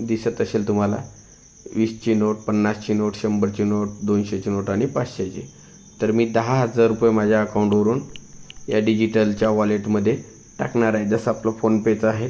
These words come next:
तसंच एसबीआयचा हा डिजिटल रुपी नावाचा एक वॉलेट आहे, याच्यामध्ये लोड करणार. याच्यासाठी मग इथं खाली दिसत असेल वर आपण पैसे जेवढे आपल्याला लोड करायचे,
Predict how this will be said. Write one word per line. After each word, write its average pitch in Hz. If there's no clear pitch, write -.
तसंच 113
एसबीआयचा 113
हा 117
डिजिटल 107
रुपी 107
नावाचा 101
एक 101
वॉलेट 101
आहे, 104
याच्यामध्ये 107
लोड 123
करणार. 98
याच्यासाठी 104
मग 104
इथं 110
खाली 107
दिसत 104
असेल 107
वर 107
आपण 104
पैसे 101
जेवढे 104
आपल्याला 101
लोड 98
करायचे, 98